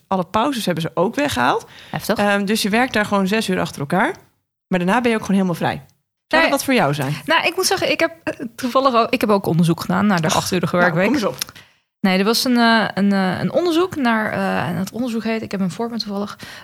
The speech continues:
Speaker 2: A Shorter Workday as Means of Reducing the Occurrence of Muscular Skeletal Disorders, van meneer of mevrouw, ik weet het eigenlijk niet, Ebba L. Wergeland, P H D. En, eh, het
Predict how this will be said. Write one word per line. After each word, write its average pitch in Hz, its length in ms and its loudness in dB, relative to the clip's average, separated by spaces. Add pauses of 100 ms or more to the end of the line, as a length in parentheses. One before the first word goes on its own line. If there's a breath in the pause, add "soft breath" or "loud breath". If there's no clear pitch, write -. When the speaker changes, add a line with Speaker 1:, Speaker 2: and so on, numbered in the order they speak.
(120)
Speaker 2:
A 190 40 2
Shorter 247 600 0
Workday 214 500 0
as - 160 -2
Means 214 420 2
of - 140 -6
Reducing 196 540 2
the 180 200 -2 (120)
Occurrence 247 680 0
of 185 120 -4
Muscular 214 720 0
Skeletal 214 680 0
Disorders, 196 880 0 (380 loud breath)
van 180 340 2 (500)
meneer 196 320 4
of 220 60 2
mevrouw, 190 240 2
ik 165 100 0
weet 151 120 0
het 175 80 -2
eigenlijk 208 300 0
niet, 220 180 -2
Ebba 214 400 0
L. 175 300 -2 (720)
Wergeland, 240 840 -4 (200)
P - 60 -6
H 135 260 -2
D. - 180 -2 (960 loud breath)
En, 220 420 2
eh, 220 320 2
het 214 160 -2